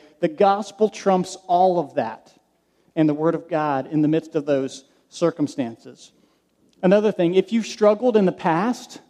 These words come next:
with an addiction, God is not leading you to the place where the addictions are present for you to face.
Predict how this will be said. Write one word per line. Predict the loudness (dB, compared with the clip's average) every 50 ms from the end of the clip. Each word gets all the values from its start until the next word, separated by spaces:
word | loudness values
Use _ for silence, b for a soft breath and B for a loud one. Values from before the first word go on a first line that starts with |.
| _ _ _ _ _ _
with | 2 2 2 2
an | 0
addiction, | 0 2 0 0 0 0 0 2 4 4 4 4 0 -6 _ _ _ _ _ _ _ _ _ _ _ _ _ _ 0
God | 2 2 4 2
is | 2 2
not | 2 2 2 2 0 2
leading | 2 2 4 4 6 4 4
you | 4 2 0
to | 0 0 0 0
the | 0
place | -2 2 2 4 4 4 2 -2 -8 -4
where | 0 2 2
the | 4 4 2
addictions | 4 4 2 2 2 0 -2 -2 0 0
are | -2
present | -2 2 2 2 2 0 -4 -10 -14 -16 _ _ _ _ _ _ _ _ _
for | _ 0
you | 4 4
to | 4 4
face. | 4 2 2 2 2 -2 -8 -18 -20 -20 -20 -20